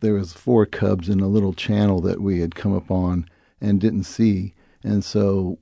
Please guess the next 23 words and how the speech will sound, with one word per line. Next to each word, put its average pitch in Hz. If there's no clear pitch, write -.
we 113
actually 101
had 95
to 90
just 104
wait 113
until 110
everybody 98
calmed 101
down, 92
and 98
then 95
we 98
were 101
able 101
to -
just 90
back 107
out 98
and 101
then 98
walk 98
away. 101